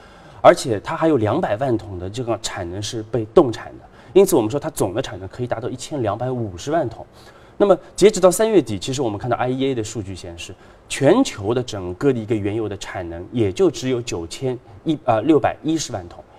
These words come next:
也就是说，沙特一家就达到了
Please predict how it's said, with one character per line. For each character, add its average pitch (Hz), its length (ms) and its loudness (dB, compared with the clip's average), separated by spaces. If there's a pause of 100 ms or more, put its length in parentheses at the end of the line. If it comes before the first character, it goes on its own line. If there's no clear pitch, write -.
(180)
也 131 100 4
就 185 100 8
是 190 120 2
说， 208 200 4 (300)
沙 233 220 8
特 220 140 -2
一 180 140 0
家 175 320 0
就 151 120 -2
达 110 260 0 (100)
到 139 200 4
了 98 100 -2